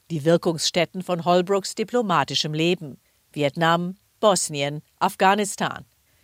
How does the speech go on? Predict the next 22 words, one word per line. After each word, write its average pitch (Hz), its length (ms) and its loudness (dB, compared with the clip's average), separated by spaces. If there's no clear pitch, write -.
Von 175 160 0
neunzehnhundertdreiundsechzig 170 1400 0
bis 226 160 -6
neunzehnhundertsechsundsechzig 185 1500 -2
war 143 100 0
er 143 140 0
in 160 160 -8
Vietnam 180 400 2
stationiert. 170 800 -4
Er - 140 0
hatte 226 180 2
einen 226 160 0
sicheren 180 420 -2
Instinkt 196 600 -4
für - 120 -4
das 160 160 0
politische 156 540 -4
Klima, 196 540 -2
aber 226 180 2
nur 233 140 -2
minimale 170 600 0
Sprachkenntnisse 196 1040 0